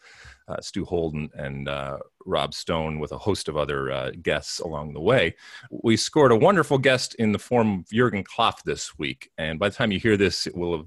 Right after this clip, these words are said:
it will have been out. He was as joyful and as playful and as wonderful as he often seems to folks out there. Whether you like Liverpool or not, it really doesn't matter. I think you can appreciate the joy and the passion that he brings, and obviously the success that he brings. Even, uh,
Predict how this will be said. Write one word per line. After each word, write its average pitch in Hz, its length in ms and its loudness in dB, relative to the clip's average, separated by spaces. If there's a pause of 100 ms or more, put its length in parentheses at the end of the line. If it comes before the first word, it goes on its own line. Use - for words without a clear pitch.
(120)
it 87 100 -8
will 90 140 -4
have 80 120 -4
been 80 200 -4
out. 104 280 0
He 107 180 -2
was 92 300 2
as 87 280 -4
joyful 151 640 2
and 101 120 -2
as 90 140 -4
playful 135 680 -2
and 107 180 -4
as 87 160 -4
wonderful 120 720 0
as 90 300 -2
he 98 160 -6
often 95 400 -2
seems 104 600 -2
to 107 100 -6
folks - 340 -2
out 107 160 0
there. 131 100 -2
Whether 202 180 -2
you 90 120 -2
like 82 220 -2
Liverpool 85 420 -8
or 78 40 -6
not, 80 160 -6
it - 20 -6
really 85 160 -4
doesn't 80 260 -8
matter. 80 160 -4
I 80 60 -6
think 92 160 -10
you - 40 -20
can 85 120 -10
appreciate 92 680 -6 (320)
the 87 80 -6
joy 90 360 -2
and 87 100 -4
the 80 40 -4
passion 82 460 -4
that 78 140 -6
he 85 80 -10
brings, 85 360 -4
and 80 80 0
obviously 82 380 -4
the 76 120 -10
success - 580 -4
that 78 180 -8
he 85 140 -10
brings. 85 380 -4 (280)
Even, 123 380 2
uh, 98 360 2